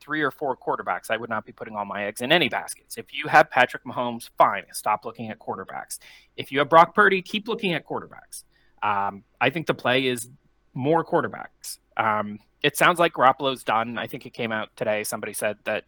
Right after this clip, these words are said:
Shanahan said that, like, he doesn't see any way for Garoppolo to still be on the team next year. Um, I will add that he didn't really see any way for Garoppolo to be on the team this year,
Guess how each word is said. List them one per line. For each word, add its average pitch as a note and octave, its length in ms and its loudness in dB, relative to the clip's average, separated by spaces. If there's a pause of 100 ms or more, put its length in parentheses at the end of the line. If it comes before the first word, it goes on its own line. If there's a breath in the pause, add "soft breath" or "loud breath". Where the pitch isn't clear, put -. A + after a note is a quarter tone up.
(100)
Shanahan A2 480 -4
said G#2+ 240 -4
that, - 140 -8
like, G#2+ 180 -4 (300)
he - 180 0
doesn't A#2+ 220 4
see A2+ 160 -4
any G#2+ 180 -2
way G2+ 160 -2
for A2+ 140 -6
Garoppolo G#2+ 400 0
to G2+ 60 -12
still - 180 -6
be G#2 120 -6
on G#2 120 -4
the G#2+ 80 -12
team A2 200 -8
next G#2 240 -10
year. G2+ 280 -2 (680 loud breath)
Um, G2 520 0 (160)
I A#2 140 0
will A2 340 -10 (100)
add G#2 300 -2
that - 160 -8
he A#2 100 -12
didn't G#2 220 -8
really G#2 240 -8
see A2 180 -6
any G#2 140 -6
way G#2 160 -4
for - 180 -8
Garoppolo G#2 400 0
to G2+ 60 -10
be G#2+ 120 -8
on G#2 120 -4
the G#2 40 -14
team G#2 220 -10
this E3+ 260 6
year, B2 300 4